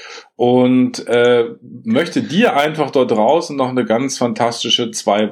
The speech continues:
eine, eine ganz fantastische zwei Wochen, auch wenn das richtig, richtig grammatikalisch ist, also besser gesagt zwei fantastische Wochen wünschen mit neuen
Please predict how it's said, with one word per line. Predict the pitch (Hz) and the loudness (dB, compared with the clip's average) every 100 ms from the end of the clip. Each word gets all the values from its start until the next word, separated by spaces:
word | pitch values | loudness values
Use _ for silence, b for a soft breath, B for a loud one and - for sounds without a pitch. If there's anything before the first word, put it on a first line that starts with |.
| - | -6
eine, | 98 110 113 110 | -2 0 0 0
eine | 101 113 | -2 0
ganz | 107 135 160 | 0 -2 -2
fantastische | 117 113 120 117 110 107 | -2 -2 -4 -4 -4 -2
zwei | - 95 98 | 0 0 0
Wochen, | 98 107 156 165 - | -2 -2 -4 -6 -12
auch | - - | -12 -8
wenn | 104 | -8
das | 98 | -6
richtig, | 110 104 107 | -6 -6 -8
richtig | 101 - 95 - B B B B | -8 -6 -8 -10 B B B B
grammatikalisch | - 98 101 104 - 92 113 117 | -2 2 2 0 0 0 0 0
ist, | 120 | 0
also | 101 95 104 | 0 0 0
besser | 104 - 104 | 0 0 -2
gesagt | 95 101 98 - | 0 0 0 -2
zwei | 92 110 151 | 0 0 0
fantastische | - 98 - 92 - 87 95 92 | -2 -2 -2 -2 -4 -8 -8 -6
Wochen | 90 - 90 | -8 -10 -14
wünschen | 92 90 - 110 101 | -12 -12 -10 -8 -8
mit | 90 90 - | -10 -12 -8
neuen | 98 95 101 120 123 113 | -6 0 2 2 0 -2